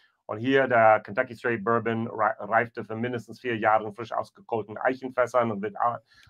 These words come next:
anschließend zum Teil in Rotwein, Sherry und Ex-Yamazaki-Fässern nachgereift. Und diese Sonderausgabe ist ein Kentucky Straight Bourbon Whisky, der von Fred No in Kentucky aus amerikanischer Getreide hergestellt wurde, normale Beam,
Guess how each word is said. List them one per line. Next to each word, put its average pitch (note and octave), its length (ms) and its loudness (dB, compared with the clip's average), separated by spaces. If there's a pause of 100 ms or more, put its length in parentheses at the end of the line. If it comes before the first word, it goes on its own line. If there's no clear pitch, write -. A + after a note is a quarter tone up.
anschließend D#3+ 600 -2
zum B2 140 -14
Teil A#2+ 280 2
in A#2 40 -2
Rotwein, C#3+ 640 0
Sherry C3+ 460 -2
und B2 340 -2
Ex-Yamazaki-Fässern A2 2250 -2
nachgereift. G#2+ 800 2 (100)
Und G2 300 -6
diese G2+ 220 -8
Sonderausgabe A#2 720 4
ist G2 140 -10
ein G2+ 80 -10
Kentucky B2 400 -2
Straight A#2 280 -6
Bourbon A2+ 440 -2 (320)
Whisky, D#3 340 0
der A#2+ 220 4
von A2+ 160 -6
Fred A#2+ 260 -2
No A#2 240 4
in A2+ 80 0
Kentucky A#2 640 0
aus G#2 260 -4
amerikanischer A2 720 -4
Getreide D#3+ 440 4
hergestellt C3+ 560 0
wurde, A#2+ 440 2
normale G2+ 380 -2
Beam, C3 420 0